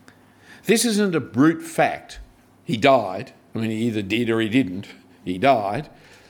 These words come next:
This now is the interpretation of his death. We never interpret the Bible because the Bible is the interpretation. It is interpreting the death of Jesus at this point.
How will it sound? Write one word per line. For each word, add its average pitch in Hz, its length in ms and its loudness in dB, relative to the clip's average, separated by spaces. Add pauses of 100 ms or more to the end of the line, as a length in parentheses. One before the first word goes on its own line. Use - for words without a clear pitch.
(140)
This 202 260 0
now 117 220 0
is 127 160 -2
the 139 140 0
interpretation 151 1080 -4
of 98 140 -2
his 92 180 -6
death. - 600 -10 (1200)
We 127 140 4
never 220 260 2
interpret 151 580 0
the 110 60 -2
Bible 98 400 0
because 127 280 -6
the 139 60 -4
Bible 147 600 -4
is 131 220 -4
the 135 160 0
interpretation. 131 920 -4 (1000)
It 135 140 0
is 139 140 0
interpreting 143 1000 -4
the 120 120 -6
death 110 280 -4
of 95 100 -8
Jesus 92 440 -6
at 95 100 -8
this 101 160 -8
point. - 380 -8